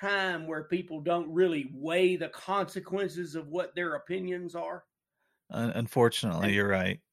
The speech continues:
Speaker 2: Yeah.
Speaker 1: and we have been coddled like, like that. Those cattlemen, they don't really imagine that it's ever gonna change,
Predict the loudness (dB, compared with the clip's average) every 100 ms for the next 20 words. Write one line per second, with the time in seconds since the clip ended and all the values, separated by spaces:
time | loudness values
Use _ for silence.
0 | _ _ _ -4 0 2 2 -2 -6 -12
1 | -8 -4 -2 0 0 -2 2 4 4 0
2 | -4 -2 2 2 2 -2 -4 -4 -2 -2
3 | -2 -4 0 0 0 -2 -2 0 0 2
4 | 4 4 2 -4 -10 -14 -18 _ _ _
5 | _ _ _ _ _ -2 6 6 6 2
6 | 4 2 2 4 6 4 2 0 0 2
7 | 2 0 -2 -2 -4 -4 -4 -2 -6 -6
8 | -8 -4 -2 0 -2 -4 -6